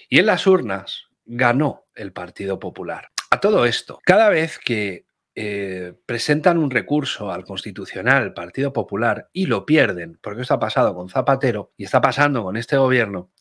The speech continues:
Bueno, con este gobierno no han presentado excesivas cosas tampoco, creo que ninguna. Cuando pierden, o perdieron en su momento con, eh, José Luis Rodríguez Zapatero, cuando ganó por mayoría absoluta Rajoy, presidente de,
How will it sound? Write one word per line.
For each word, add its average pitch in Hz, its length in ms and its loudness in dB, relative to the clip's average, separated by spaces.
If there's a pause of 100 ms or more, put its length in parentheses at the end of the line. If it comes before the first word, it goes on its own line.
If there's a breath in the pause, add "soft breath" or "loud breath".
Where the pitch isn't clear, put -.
Bueno, 117 180 0
con 104 100 -2
este 117 180 -4
gobierno 120 460 0
no 113 180 -2
han 113 100 -2
presentado 107 680 -4 (160)
excesivas 107 680 -4
cosas 113 460 -2
tampoco, 104 500 -2
creo 131 200 -4
que 113 100 -6
ninguna. 98 440 -8
Cuando 127 300 0
pierden, 131 500 4
o 110 140 -6
perdieron 123 500 2
en 101 100 -4
su - 160 -8
momento 107 600 0
con, 127 420 0
eh, 92 540 -8
José - 280 -6
Luis 120 180 0
Rodríguez 139 400 2
Zapatero, 113 560 0 (120)
cuando 113 460 0
ganó 120 400 0
por 202 160 0
mayoría 127 400 2
absoluta 117 460 -4
Rajoy, 104 500 -2 (380 soft breath)
presidente 123 580 0
de, 92 300 -8